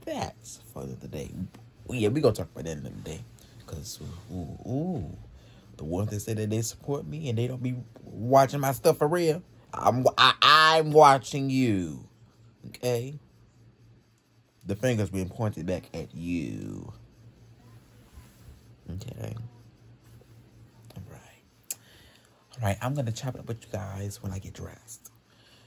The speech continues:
And, um, let's just pray and hope that this seafood boil go well and that I actually can find me something good to eat. And hope that they got some sweets too.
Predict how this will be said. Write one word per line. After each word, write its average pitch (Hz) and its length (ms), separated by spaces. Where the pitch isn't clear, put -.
And, 107 220
um, 104 440
let's 85 240
just - 200
pray 120 220
and 151 100
hope 123 240
that 160 160
this 104 200
seafood 139 600
boil 80 300
go 85 360
well 85 400
and 73 180
that 78 180
I 90 200
actually 104 380
can - 200
find 110 340
me 107 80
something 92 540
good 87 420
to 117 160
eat. - 420
And 90 80
hope 101 220
that 87 140
they 87 100
got 87 220
some 92 100
sweets - 400
too. - 200